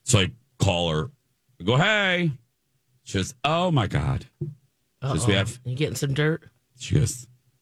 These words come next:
Speaker 1: "There's a, there's a, there's a condo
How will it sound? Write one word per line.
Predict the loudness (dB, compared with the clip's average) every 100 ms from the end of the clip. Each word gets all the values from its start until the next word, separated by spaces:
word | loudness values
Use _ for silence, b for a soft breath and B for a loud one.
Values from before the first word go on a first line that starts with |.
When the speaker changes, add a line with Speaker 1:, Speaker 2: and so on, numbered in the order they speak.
| _ _
Speaker 1:
"There's | -2 0
a, | -2 -4 -12 _ _ -2
there's | 0
a, | 0 -4 _ _ -4
there's | -2
a | -2 -2
condo | 2 2 4 2 0 -4